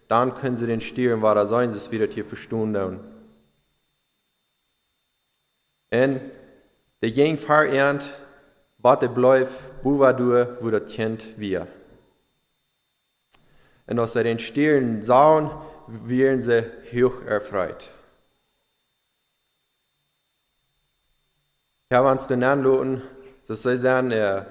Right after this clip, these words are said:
von weit geko-, äh, gekommen, haben sich, äh, der mir gemerkt, in seinen Jugend, die sind wahrscheinlich zu sehen, wenn sie nicht schwören sollen,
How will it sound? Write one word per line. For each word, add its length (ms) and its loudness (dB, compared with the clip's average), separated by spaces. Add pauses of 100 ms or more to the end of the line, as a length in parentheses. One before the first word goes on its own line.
(460)
von 240 -6
weit 240 0
geko-, 420 -6
äh, 320 0
gekommen, 540 -4 (800)
haben 160 -2
sich, 260 -4
äh, 360 0 (1300)
der 100 -4
mir 280 0
gemerkt, 480 0
in 140 -6
seinen 320 -2
Jugend, 440 -2
die 80 4
sind 140 -4
wahrscheinlich 380 -4
zu 120 -8
sehen, 400 -4
wenn 140 -2
sie 100 -8
nicht 360 -4
schwören 280 -2
sollen, 360 -4